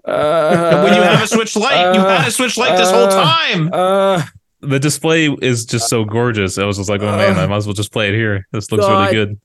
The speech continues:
Speaker 1: Ryan, you're my friend, and I love you, but holy fuck, you upset me sometimes.
Speaker 3: But wait, I also did buy a Pro Controller,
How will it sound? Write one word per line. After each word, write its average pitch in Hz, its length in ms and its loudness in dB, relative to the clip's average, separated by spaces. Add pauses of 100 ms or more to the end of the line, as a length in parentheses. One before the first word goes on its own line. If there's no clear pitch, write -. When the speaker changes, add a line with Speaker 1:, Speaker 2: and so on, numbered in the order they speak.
(160)
Speaker 1:
Ryan, 180 760 -2
you're 160 140 -8
my 156 120 -4
friend, 175 360 -2
and 143 100 -6
I 143 60 -2
love 151 240 0
you, 170 100 2
but 139 140 -4
holy 135 240 -2
fuck, 127 260 -4
you 110 80 -6
upset 110 220 -4
me 101 80 -12
sometimes. 76 460 -14 (360)
Speaker 3:
But 139 100 0
wait, 165 260 0
I 123 80 -2
also 151 220 0
did 127 200 0
buy 113 200 -2
a 101 280 0 (220)
Pro 127 160 0
Controller, 87 580 -4